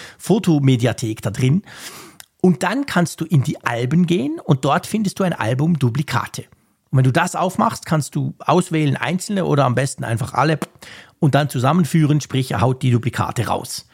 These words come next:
Und das finde ich schon eine geile Funktion. Ein bisschen komisch gelöst über dieses Album quasi, weil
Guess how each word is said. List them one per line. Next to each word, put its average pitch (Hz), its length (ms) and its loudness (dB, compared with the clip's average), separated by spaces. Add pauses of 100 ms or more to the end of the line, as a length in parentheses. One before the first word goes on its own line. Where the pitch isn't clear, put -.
(560)
Und 123 80 2
das 143 200 0
finde 220 180 0
ich 190 80 2
schon 208 120 0
eine 214 100 4
geile 185 320 2
Funktion. 185 580 -4 (480)
Ein 147 100 0
bisschen 202 280 -2
komisch 226 360 2
gelöst 185 420 2
über 165 220 2
dieses 135 340 -2
Album 156 540 0
quasi, 226 520 -2 (500)
weil 156 260 -2